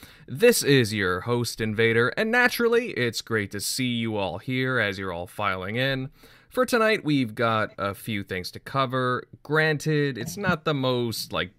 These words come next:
big headline news during the past week, but there's still some nice <clears throat> bits to talk about. Uh, the first round of the Halo Infinite tech preview has, uh, come and gone, and we'll, we'll give our impressions on it.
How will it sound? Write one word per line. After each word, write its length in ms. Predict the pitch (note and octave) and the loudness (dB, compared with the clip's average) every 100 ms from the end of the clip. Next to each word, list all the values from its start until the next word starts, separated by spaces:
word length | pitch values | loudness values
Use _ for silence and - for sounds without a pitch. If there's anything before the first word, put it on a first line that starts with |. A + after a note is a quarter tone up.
| - | -2
big 380 | A2+ A2 A2 | 2 2 2
headline 580 | - A2+ G#2+ A2 G#2+ G#2+ | 0 -4 -2 0 -2 -2
news 500 | G#2+ G#2+ G#2+ A2 G#2 | -4 -4 -4 -6 -8
during 320 | - G2+ G2 | -6 -4 -4
the 60 | F2 | -6
past 340 | - G2+ F#2+ | -4 -4 -2
week, 300 | A#2+ C3 C3 - - - | -4 -4 -4 -10 -20 -6
but 140 | B3 | -4
there's 140 | B3 B3 | -2 -2
still 260 | - A3 | 0 0
some 320 | D#3+ D3+ A2+ G#2+ | 0 2 2 2
nice 260 | G#2+ G2+ | 0 0
<clears throat> 160 | - - | -2 0
bits 240 | G#2+ G#2 - | 0 -2 -6
to 100 | G2 | -8
talk 380 | - A2 A2+ | -2 0 2
about. 480 | B2 A2+ A#2 A#2 A#2 - - - - - | 0 2 2 2 -2 -10 -16 -16 -16 -4
Uh, 240 | - G2+ | 4 4
the 80 | G2+ | 4
first 280 | - C#3+ C#3 | 4 2 4
round 240 | C#3 B2+ | 4 6
of 120 | B2 G#2+ | 4 0
the 240 | A2+ A2 | 0 -2
Halo 440 | - C3+ B2 A#2+ - | -2 0 2 2 0
Infinite 520 | A2+ A2+ G#2+ F#2 - | -2 0 -2 -4 -8
tech 400 | - C#3 - - | -2 -2 -2 -4
preview 580 | - C3+ B2+ C3 C3 A2+ | 0 2 2 2 2 2
has, 440 | A2 G#2+ G2 - | 2 2 0 -2
uh, 180 | E2+ C#2 - | -4 -4 -6
come 220 | - G#2+ | -4 -2
and 160 | G#2+ | -2
gone, 400 | A2 B2 B2+ C3 | 0 2 2 2
and 120 | A2 C3+ | 0 0
we'll, 220 | A#3 B3 | -2 -2
we'll 160 | A#3 | -4
give 220 | C#4 C#4 A#3 | -6 -4 0
our 160 | C3 | 2
impressions 640 | G#2 - G2+ G2 A2+ A2+ A#2 | 2 0 -2 0 0 -2 0
on 180 | A#2+ | 2
it. 160 | C3+ - | 0 -4